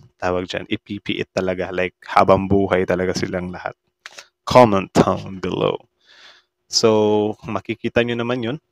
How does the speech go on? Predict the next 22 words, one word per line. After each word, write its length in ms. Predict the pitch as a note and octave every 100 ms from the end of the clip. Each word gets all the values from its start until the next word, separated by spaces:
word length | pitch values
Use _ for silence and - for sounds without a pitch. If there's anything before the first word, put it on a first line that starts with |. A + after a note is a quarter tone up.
| -
Sobrang, 480 | A2+ A2 A2+ A2+ A2+
ano 160 | A2
talaga, 400 | A#2 A2+ A2 D3+
sobrang, 880 | - A2 G#2+ G#2+ G#2+ G#2+ G#2+ G#2+ G#2+ _ _ _ _ _ _ _ _ _ _ _ _ _
tawag 360 | G#2 G2 F#2 F2
dyan, 240 | G2 B2 _ _ _ _ _ -
sobrang 440 | - A#2 A#2 A#2 G#2+
laki 240 | - G#2
talaga 320 | G#2+ G#2 G#2
ng, 240 | G2+ G2+ G2+
ano, 80 |
nito, 240 | G2+ G2+ G2+
men. 200 | G2+ G#2 _ _ _ _
Sobrang 640 | - A#2+ A#2 A#2 A#2 A2+ A2
laki 560 | - - G#2+ G#2 G#2
ng, 800 | G#2 G2 G2+ G2 G2 G2 G2 G2 _ _ _
or 320 | A#2 G#2+ G#2 -
grabe 400 | A#2+ A#2 A#2 B2
yung 160 | A#2+ A2+
mga 240 | G#2+ G#2
sangkot 440 | - G#2+ G2+ - -
dito. 480 | G#2 G2 F#2 -